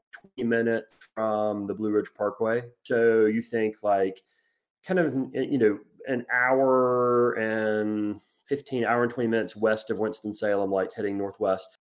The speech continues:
There you have Stone Mountain State Park, you have Doughton Park, um, you've got all these great places to visit,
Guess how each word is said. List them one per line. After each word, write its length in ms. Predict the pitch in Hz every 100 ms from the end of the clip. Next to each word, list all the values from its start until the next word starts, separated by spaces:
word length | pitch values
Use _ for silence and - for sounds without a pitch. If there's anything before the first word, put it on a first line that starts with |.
| -
There 420 | 120 131 131 131
you 140 | 127
have 160 | 113 101
Stone 260 | - 117
Mountain 260 | 110 104 -
State 280 | - 98 -
Park, 380 | - 147 143 131
you 60 |
have 300 | 107 98 92
Doughton 440 | 92 113 123 127 120
Park, 580 | - 123 117 117 113 - - _
um, 540 | 104 101 98 92 92 95
you've 200 | 104 -
got 320 | 104 98 95 - _ _ _ _ _ _ _ _
all 300 | 143 160 170
these 240 | 139 131
great 380 | 107 113 120 117
places 500 | - 120 120 - 98
to 140 | - 98
visit, 580 | 107 110 107 104 92